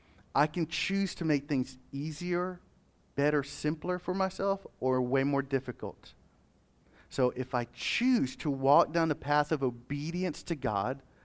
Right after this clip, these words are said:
walking in accordance with His Word, it won't make life easy, but it's easier than the alternative. The alternative means guilt and shame and all the consequences that come from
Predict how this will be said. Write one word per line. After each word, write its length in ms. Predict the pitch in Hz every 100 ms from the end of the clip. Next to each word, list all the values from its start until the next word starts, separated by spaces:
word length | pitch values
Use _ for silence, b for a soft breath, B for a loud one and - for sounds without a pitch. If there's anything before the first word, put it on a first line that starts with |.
| b b b b
walking 640 | 127 123 139 156 156 175 175
in 100 | 151
accordance 520 | - - 147 170 160
with 140 | 165
His 160 | 160 147
Word, 500 | 120 107 95 107 127 - b b b b _ _ _ _ -
it 60 |
won't 200 | 147 240
make 140 | 233 170
life 280 | 160 127 - -
easy, 340 | 175 147 120 117
but 140 | 147
it's 180 | 139 - - -
easier 520 | 196 220 226 160 156 139
than 200 | 139 127
the 100 | 123
alternative. 800 | 107 - - 233 214 127 110 127
The 120 | 123
alternative 800 | 120 - 226 254 180 123 117 123
means 240 | 123 110 - 117
guilt 400 | 135 165 - - b b -
and 140 | 117
shame 580 | - - 143 151 165 160 B B
and 160 | 131 123 - _
all 380 | - 180 214 233
the 80 | 185
consequences 760 | - 160 151 147 - 143 - -
that 180 | 131
come 240 | - 151 143
from 340 | - 131 120